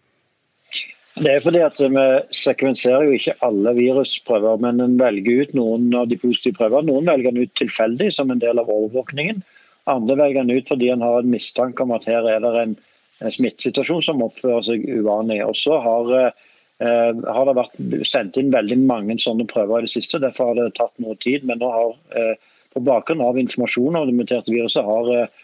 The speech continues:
eh, Folkehelseinstituttet startet med å skalere opp denne kapasiteten, nettopp for å være forberedt på den situasjonen, sånn at det ikke skal ta så lang tid fremover for å få sekvensert disse virusene. Men Norge er et av de landene som sekvenserer en del virus nettopp for å overvåke dette, mens en del andre land i Europa gjør dette i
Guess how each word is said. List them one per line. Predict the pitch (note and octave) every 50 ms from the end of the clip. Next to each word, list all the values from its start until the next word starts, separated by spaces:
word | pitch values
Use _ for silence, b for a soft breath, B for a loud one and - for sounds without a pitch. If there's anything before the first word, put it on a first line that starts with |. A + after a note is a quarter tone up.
| b b b b _ -
eh, | B2 A#2 A#2 A2+ A2+ B2 - -
Folkehelseinstituttet | - D3+ B2 - C#3+ C#3 - B2+ A#2+ - D3 C#3 - C#3 B2
startet | - - B2+ A2 G2 - - - D3
med | D#3+ D#3+ D3 C3+
å | B2
skalere | - - B2 A#2+ A#2 A2+ A#2 A2 A2 -
opp | A#2+ A#2 - _ - - -
denne | - A2+ G#2 G#2 G#2+ A2 A2 A2+ A2+ A2
kapasiteten, | - A#2 G2+ - - A#2 A2+ - A#2 - - A#2 A2+ - _ G3+ F#3+ D3+
nettopp | B2 G#2+ _ - B2+ -
for | - B2
å | A#2 A2+
være | A2+ - -
forberedt | A2+ G#2+ G#2+ A#2 A#2+ B2+ A2 -
på | - A2
den | G#2 G2+ F#2+
situasjonen, | - - - - A2 - A2+ A2+ A2
sånn | - B2
at | A2+
det | A#2 A2+
ikke | - - -
skal | - D#3 C3
ta | - C#3+ C3 b b b b b -
så | - - - A#2+ A#2 A#2+
lang | A#2+ A2 A2+ A2 G#2+
tid | - - A2+ A#2 G#2+ -
fremover | - G#2+ G#2+ A2 B2 B2 A#2+ A#2 G#2+ -
for | - G#2+ A2
å | G#2+
få | - - A2+
sekvensert | - - A2 G#2+ - - G#2+ G#2 - -
disse | G2 - - - G#2
virusene. | G2+ G#2 G#2+ G2 G#2 A2+
Men | B2 C3
Norge | B2+ A2+ A2 A#2 E3
er | F3+
et | D3+ -
av | B2+ B2
de | A#2+ A#2
landene | A#2+ G#2+ G2+ G2+ G#2 A2+ A2
som | - C3 A#2+ A2 b b b b b b b -
sekvenserer | - D3 - - F3+ D3 - - A2+ A2 A#2 B2+
en | C3+ B2
del | A#2 A#2 A2+
virus | A2 A2 A2 A#2 A2+ - A#2
nettopp | A2 - - - A#2+ -
for | A#2+
å | A2 G2+
overvåke | G#2 A#2+ B2 A#2 A#2+ G#2 - A#2+
dette, | G#2+ F#2+ - - - D#3+
mens | - - -
en | C3
del | B2 B2 A#2
andre | A2+ G#2 G2 F#2+ G#2+
land | A2 A2+ A2+ A#2+
i | B2
Europa | A#2 A#2 B2 - E3+ E3
gjør | C3+ A#2+ A#2
dette | A2+ G2+ - - A#2+ A#2+
i | A#2